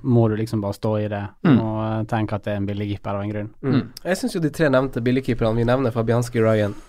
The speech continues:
Speaker 3: og Patricio, er de beste, nettopp fordi de, de kan stille opp også på den redningstypefronten, eh, som kanskje ikke alle keeperne er i stand til å gjøre. Så har de masse redninger når det først kommer mye mot, da.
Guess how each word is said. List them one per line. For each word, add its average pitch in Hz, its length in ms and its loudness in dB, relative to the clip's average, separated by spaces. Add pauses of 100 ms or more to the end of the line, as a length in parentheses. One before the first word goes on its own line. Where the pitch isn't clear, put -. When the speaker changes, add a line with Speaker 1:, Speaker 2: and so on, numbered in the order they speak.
Speaker 3:
og 107 340 4 (300)
Patricio, 120 440 0
er 110 80 2
de 107 100 2
beste, 117 360 0
nettopp 123 420 -2
fordi 123 420 2
de, 117 120 4 (680)
de 123 120 4
kan 143 120 4
stille 127 260 2
opp - 300 -2
også 113 520 -2
på 117 180 0
den 110 100 4
redningstypefronten, 123 1400 2
eh, 98 260 0
som 104 400 0
kanskje 107 280 -4
ikke - 200 0
alle 110 260 0
keeperne 104 360 -2
er 98 40 0
i 98 80 -4
stand 104 160 -2
til 110 100 2
å 113 100 6
gjøre. 113 80 2
Så 110 140 -2
har 143 160 2
de 135 80 4
masse 123 220 2
redninger 123 420 2
når 107 100 2
det 110 120 -2
først 120 300 -4
kommer 127 300 4
mye 110 240 2
mot, 139 260 4
da. - 120 -10